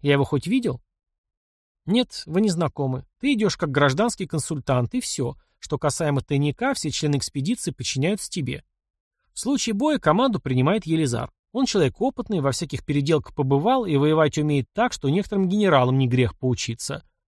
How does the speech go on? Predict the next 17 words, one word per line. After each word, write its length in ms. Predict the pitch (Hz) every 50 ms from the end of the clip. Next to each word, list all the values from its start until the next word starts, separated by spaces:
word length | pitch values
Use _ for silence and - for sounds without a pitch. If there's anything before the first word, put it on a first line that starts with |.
| _ _ _ _ -
А 140 | 131 135 151
вот 120 | 151 -
когда 260 | 165 156 151 151 143
с 100 | - -
местными 360 | 165 160 143 - - 143 139
дела 240 | 131 135 147 143 127
пойдут, 480 | - - 143 139 147 175 269 302 240 _ -
тут 220 | - 247 - -
мои 200 | 233 214 190 160
офицеры 480 | 127 - 127 - - - 131 135 165 185
вступят». 420 | - - - 143 - - 131 - _ _ _ _ _ _ _ _ _ _ _ _ _ _ _ _ _ _ _ _ _ -
«И 80 | 135
много 300 | 135 147 208 262 247 269
их?» 180 | 262 - _ _ _ _ _ _ _ _ _ _ _ _ _ _
«Штабс-капитан 680 | - - - 294 285 - - - 185 226 - 240 226 214
и 20 | 190
прапорщик. 580 | - 143 131 117 - - - - - 147 -